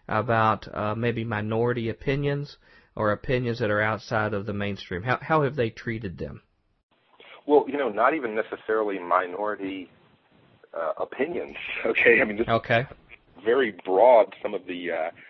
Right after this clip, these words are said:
Speaker 2: some of the terminology that they use. But I, uh, you know, what you're talking about is, uh, a hearing that took place back in nineteen seventy-six. All right, this was as a result of the, uh,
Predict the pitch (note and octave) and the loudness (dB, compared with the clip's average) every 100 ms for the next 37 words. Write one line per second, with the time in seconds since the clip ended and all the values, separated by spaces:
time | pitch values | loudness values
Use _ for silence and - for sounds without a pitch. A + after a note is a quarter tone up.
0 | - - - G#2+ F#2 - G#2+ G2 F#2+ A#2 | -20 -18 -10 -8 -8 -6 -6 -2 0 0
1 | B2 F2 F2 E2 D#2+ D#2+ C3 A2 E2 - | 0 -6 -10 -10 -12 -10 -10 -8 -6 -2
2 | F2 F2 F2+ - - _ _ - D2+ C#2+ | 2 2 0 -16 -20 _ _ -6 -4 -4
3 | - - - A2 G#2+ A#2 D3 C3+ A2+ G#2+ | -6 -12 -10 -4 -2 -2 0 2 2 0
4 | G#2+ F#2 F2+ F2 - - F#2 F2+ F#2 F2 | -8 -2 2 2 -2 -12 -10 -8 -8 -10
5 | - - - F2 - - C3+ F#2+ E2 D#2+ | -14 -10 -4 -4 -6 -6 -2 -2 -6 -8
6 | - - - F2+ E2+ - E2+ E2+ E2 E2 | -8 -8 -4 -4 -4 -2 -2 -2 -6 -6
7 | F2+ - F#2 F2 F#2 E2 D#2 - D#2+ - | -8 -8 -12 -10 -8 -8 -10 -14 -10 -10
8 | - - _ _ - _ - D#2+ E2 - | -14 -20 _ _ -20 _ -6 -2 -2 -2
9 | G#2 - G2+ F#2+ - G2 F#2 F2 E2+ E2+ | -6 -4 -2 -2 0 -2 -2 -4 -6 0
10 | G2 G2 - E2+ E2 - F2 E2 D#2 D2+ | 2 2 0 -2 -4 -8 -10 -8 -8 -4
11 | D2 | -4